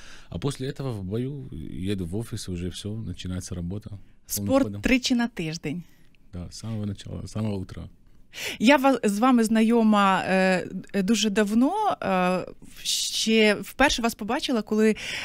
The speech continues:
Speaker 2: е, вас нагороджували премією «Людина року».
Speaker 1: Мгм.
Speaker 2: Е, я вас вітаю. І з того часу ми з вами друзі в Фейсбуці, я слідкую за вами, о-, ось саме заговорили про спорт.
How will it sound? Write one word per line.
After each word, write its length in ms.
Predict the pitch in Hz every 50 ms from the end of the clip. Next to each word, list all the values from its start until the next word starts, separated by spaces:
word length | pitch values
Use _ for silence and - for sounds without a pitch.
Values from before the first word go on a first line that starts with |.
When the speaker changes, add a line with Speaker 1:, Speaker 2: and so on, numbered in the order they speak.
| - - - -
Speaker 2:
е, 160 | 190 185 185
вас 240 | 185 214 240 240 233
нагороджували 1040 | 220 202 202 202 208 208 190 185 190 196 185 185 180 180 180 180 175 175 180 - - 202 -
премією 560 | - - 226 247 240 226 208 202 190 180 180
«Людина 420 | 180 175 196 175 - 196 190 185 180
року». 380 | 180 156 139 - - - - - - - - -
Speaker 1:
Мгм. 300 | 120 110 104 107 107 107 -
Speaker 2:
Е, 200 | 175 165 160 160
я 120 | 156 170
вас 220 | 160 170 180 - -
вітаю. 320 | - - 302 427 440 - -
І 180 | - 226 226 220 - - - - - -
з 100 | - -
того 220 | - 311 294 302
часу 600 | 269 - 302 320 359 - - 285 262 254 240 226
ми 120 | 226 226 220
з 40 | 220
вами 200 | 226 226 226 220
друзі 340 | 214 233 226 196 190 208
в 20 | 196
Фейсбуці, 540 | - - 233 202 208 208 294 427 - - 254
я 120 | 226 220
слідкую 380 | - - 226 - - - 220 202
за 80 | 202 214
вами, 280 | 226 302 359 392 269
о-, 120 | 202 190 - -
ось 140 | - 202 -
саме 260 | - - 220 208 202
заговорили 520 | 190 202 185 214 202 220 226 208 196 190
про 160 | 190 - 202
спорт. 380 | 208 - - - 381 415 -